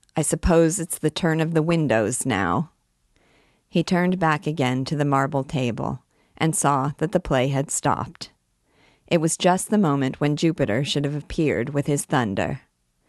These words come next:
Now Jupiter stood motionless at the foot of the stage. "Michel Giborne!"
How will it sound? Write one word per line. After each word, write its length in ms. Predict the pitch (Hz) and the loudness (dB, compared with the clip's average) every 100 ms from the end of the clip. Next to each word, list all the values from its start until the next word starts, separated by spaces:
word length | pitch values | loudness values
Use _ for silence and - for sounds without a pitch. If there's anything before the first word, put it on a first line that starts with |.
| _ _ - | _ _ -2
Now 440 | 165 147 151 160 | 2 4 2 0
Jupiter 440 | 151 151 156 147 | 0 0 2 0
stood 320 | 151 - 156 175 | -2 0 0 2
motionless 720 | 147 143 123 131 123 135 - - | 0 0 -2 -2 -2 -4 -4 -2
at 100 | 151 | -2
the 100 | 156 | 0
foot 180 | 139 | 0
of 120 | 127 143 | 0 -2
the 100 | 139 | -2
stage. 720 | - 117 107 - 139 - - _ _ _ _ _ _ _ _ - | 0 0 0 -4 -6 -8 -10 _ _ _ _ _ _ _ _ 2
"Michel 420 | 208 202 240 233 | 2 4 2 4
Giborne!" 680 | 226 233 208 226 196 123 | 4 2 4 6 4 2